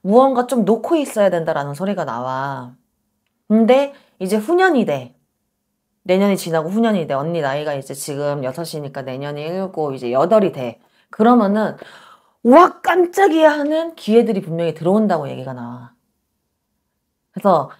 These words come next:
나이로 보면은 마흔여덟에 너한테 기회는 들어올 거야. 근데 마흔일곱 후반쯤이 될 거다.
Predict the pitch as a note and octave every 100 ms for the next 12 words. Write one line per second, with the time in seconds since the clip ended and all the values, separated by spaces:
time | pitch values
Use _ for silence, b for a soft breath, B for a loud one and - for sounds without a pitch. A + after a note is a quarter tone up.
0 | B D#3+ G3 C#4 C#4 G3 D3 C#3 E3+ E3
1 | C3+ b D3+ D#3 A3+ C#4 G#3 D3 G3 C4+
2 | C#4 A3+ F3+ F#3 F#3+ - D#3 E3 D#3+ C#3+
3 | C#3+ C3+ B2+ C#3+ C3 B2+ C3 B2+ C3+ D#3
4 | D3+ C#3 D#3+ E3 C#3+ E3 - C4 D4+ D4
5 | A#3 G3+ C#3+ B2 D#3 D3 B2+ B2+ C3+ B2+
6 | B2